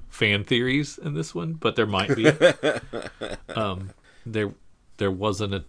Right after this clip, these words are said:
Speaker 1: ton of, like, Easter eggs and things to worry about, but,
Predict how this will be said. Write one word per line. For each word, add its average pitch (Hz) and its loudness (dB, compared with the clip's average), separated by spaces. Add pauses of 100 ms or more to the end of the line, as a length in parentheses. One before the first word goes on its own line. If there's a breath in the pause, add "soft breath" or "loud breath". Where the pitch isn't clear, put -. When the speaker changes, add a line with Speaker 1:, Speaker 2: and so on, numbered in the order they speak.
(100)
Speaker 1:
ton 117 4
of, 101 0
like, 98 0
Easter 107 4
eggs 101 4
and 101 2
things 104 0
to 107 2
worry 110 0
about, 107 2
but, - -4